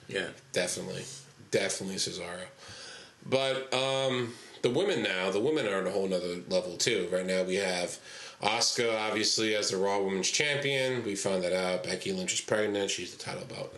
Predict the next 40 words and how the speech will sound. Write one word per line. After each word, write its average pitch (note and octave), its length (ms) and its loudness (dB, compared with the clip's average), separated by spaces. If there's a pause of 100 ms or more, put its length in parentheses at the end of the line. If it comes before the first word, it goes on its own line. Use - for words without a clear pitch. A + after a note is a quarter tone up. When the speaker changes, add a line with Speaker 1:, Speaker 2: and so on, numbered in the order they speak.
Speaker 2:
title - 280 -8
holder - 220 -10
now. - 480 -6
Speaker 1:
Right. F#2+ 160 2 (280)
Speaker 2:
So, C#3 640 4 (560)
where C3+ 180 4
do F3+ 80 2
you E3+ 100 2
go F#3 140 4
with E3+ 140 0
that? F3 340 0 (520)
Who D3+ 160 4
challenges D#3 540 4
Asuka C#3+ 340 2
first? - 480 0 (420)
Is G2+ 120 4
it G2 100 2
Nia D3 320 2
Jax E3+ 420 2
or A#2+ 60 4
is A#2 100 2
it - 20 0
Shayna A2+ 340 2
Baszler? F2+ 260 0
Speaker 1:
Shayna B2 300 0
Baszler, G2+ 500 0
because - 220 0
the A2+ 80 2
Speaker 2:
Yes. A2 80 4
Speaker 1:
way A#2 100 2
they A2+ 100 2
set A2+ 180 2
up A2 120 -4
those A2 180 2
promos G#2+ 560 0
on, G2 240 -2
on G2+ 180 -4
Monday G2 260 0
Night F#2+ 220 -2
Raw G2 320 2